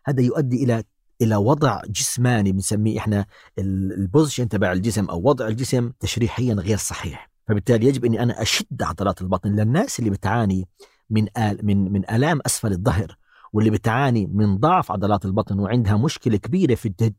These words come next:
زيادة تجميع الدهون في منطقة البطن، عندهم كرش، خذ هذا التكنيك البسيط جدًا. أنت لما تطلع تمشي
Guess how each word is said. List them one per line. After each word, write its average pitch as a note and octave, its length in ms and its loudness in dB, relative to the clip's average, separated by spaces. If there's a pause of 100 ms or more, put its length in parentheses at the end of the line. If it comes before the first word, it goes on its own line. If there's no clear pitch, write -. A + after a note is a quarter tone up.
زيادة A2+ 380 2
تجميع A2+ 460 0
الدهون G2+ 380 0
في F#2+ 120 -2
منطقة G#2+ 400 -2
البطن، A2+ 360 0
عندهم G#2+ 260 2
كرش، - 480 -2 (420)
خذ G#3 200 0
هذا D#3 80 2
التكنيك A#2+ 480 -2
البسيط G#2 360 -2
جدًا. G#2+ 360 -2 (100)
أنت E3 200 -2
لما G#2+ 120 -2
تطلع B2 260 -4
تمشي F3 440 -2